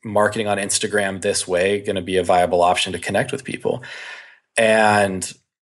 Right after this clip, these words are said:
I released them at night, woke up, uh, the next day and, and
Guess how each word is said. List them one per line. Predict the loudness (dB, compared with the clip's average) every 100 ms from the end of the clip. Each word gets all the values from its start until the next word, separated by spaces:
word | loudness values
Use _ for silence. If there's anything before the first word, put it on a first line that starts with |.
| _ _ _ _ _ -6
I | 4
released | 6 6 4
them | 2
at | 2
night, | 2 4 2 2
woke | 2 4
up, | 4 2 2 -8 _ _ _ _ _ _ _
uh, | -10 -6 -4
the | -4
next | -2 -2 -4 0
day | 2 4 4
and, | 4 0 -8 -10
and | -8 -6 -8